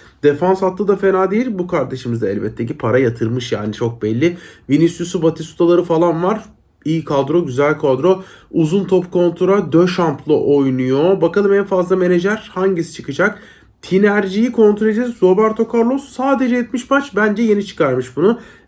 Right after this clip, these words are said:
İki gol, onda asist var yalnız. Onda asist fena değil. Orta kafa mı oynuyor, ne yapıyor bilmiyorum. On asist fena değil. Evet, sol bekten oradan Van Nistelrooy ve Gareth Bale'e belki de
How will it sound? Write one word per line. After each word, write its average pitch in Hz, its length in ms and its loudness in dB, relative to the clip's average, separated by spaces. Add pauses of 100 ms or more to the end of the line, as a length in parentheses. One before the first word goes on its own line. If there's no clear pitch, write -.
İki 156 220 0
gol, 220 260 4 (960)
onda 120 360 4
asist - 380 -2
var 190 140 4
yalnız. 117 400 0
Onda 117 300 0
asist 127 300 -2
fena 143 340 0
değil. 202 240 0 (260)
Orta 127 360 2
kafa 165 240 0
mı 180 120 0
oynuyor, 160 280 2
ne 147 60 0
yapıyor 151 320 0
bilmiyorum. 175 300 -2
On 147 120 2
asist 139 320 -4
fena 151 320 2
değil. 165 280 -2
Evet, 120 200 2
sol 127 300 0
bekten 135 420 -2 (280)
oradan 139 460 2 (160)
Van 131 200 0
Nistelrooy 143 520 0
ve 156 60 2
Gareth 143 380 0
Bale'e 143 260 2
belki 131 300 0
de 180 140 2